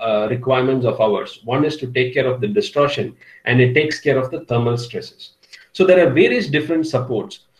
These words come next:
So once you, uh, you know, make sure that the part is feasible, uh, for this additive manufacturing, we will have to get into the support structures that has to be developed. So there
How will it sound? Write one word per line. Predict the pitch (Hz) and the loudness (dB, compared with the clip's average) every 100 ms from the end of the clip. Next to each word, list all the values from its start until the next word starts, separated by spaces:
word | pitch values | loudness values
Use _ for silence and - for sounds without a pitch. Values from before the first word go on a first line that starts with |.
| - | -6
So | 165 | -2
once | 143 165 226 214 233 | 0 0 0 -4 -6
you, | 220 196 - | -2 -2 -2
uh, | 156 147 143 135 | 0 2 2 0
you | 143 | -2
know, | 196 175 | 0 0
make | 127 135 151 | 0 -2 -2
sure | - 175 170 | -4 -2 0
that | 147 143 | 0 0
the | 135 | 0
part | 123 135 147 | 0 -2 0
is | 135 | -4
feasible, | - 156 151 143 104 - - - - | -6 -8 -4 -2 -2 -6 -16 -20 -8
uh, | 120 117 113 110 | 0 4 6 4
for | - 147 165 | 2 0 2
this | 151 | 0
additive | 113 123 127 143 | -2 0 2 2
manufacturing, | 120 120 120 113 - 110 104 - | 2 0 -2 -4 -4 -6 -8 -8
we | 123 147 151 | -4 -2 -2
will | 151 139 | -4 -4
have | 123 156 - | -6 -12 -8
to | 156 | -4
get | 131 127 | -2 -2
into | 147 139 135 127 | -4 -4 -4 -6
the | - - _ _ - | -8 -14 _ _ -18
support | - 143 - 170 | -4 -2 0 -2
structures | - 143 - - 135 135 - | -2 -4 -4 0 0 0 0
that | 120 120 | 0 0
has | 117 113 | -2 -4
to | 117 | -4
be | 123 120 | -2 2
developed. | 104 104 95 - _ _ | 2 2 0 -2 _ _
So | - | 2
there | 175 | 4